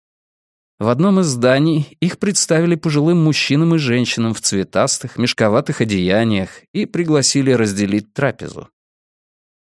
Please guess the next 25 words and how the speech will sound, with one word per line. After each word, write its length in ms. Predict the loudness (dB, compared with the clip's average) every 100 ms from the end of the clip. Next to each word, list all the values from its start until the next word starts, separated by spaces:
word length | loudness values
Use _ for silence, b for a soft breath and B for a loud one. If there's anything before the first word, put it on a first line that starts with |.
| _ -6
Пока 260 | -2 0
они 220 | 2 2
ели, 580 | 2 2 2 2 0 -2 -6
Ариадна 480 | -4 0 2 2 0
продолжала 680 | -2 0 2 2 0 0 2
рассказывать 640 | 0 0 -2 -2 -2 -4
им 120 | -4 -4
об 120 | -4
убежище. 720 | -4 -2 -4 -6 -12 -14 -16 _ _ _ _ _ _ _ -2
Его 220 | 0 2
построили 520 | 0 -2 0 2 2
потомки 460 | 0 0 0 0 0
людей, 480 | -2 0 0 0
прибывших 580 | -2 -6 -2 -4 -4 -4
на 160 | -2 0
Марс 340 | 0 -2 -2
и 40 | -4
присоединившихся 920 | -4 -2 -2 0 0 0 -2 -2 -4
к 160 | -4
пропавшим 800 | -4 -4 -2 -2 -2 -2 -2 -4 B B -6
в 120 | 0
две 140 | 0
тысячи 320 | 0 -2 -2 -4
пятидесятом 760 | -6 -6 -4 -2 -2 -2 -2
году. 400 | -2 -4 -6 -12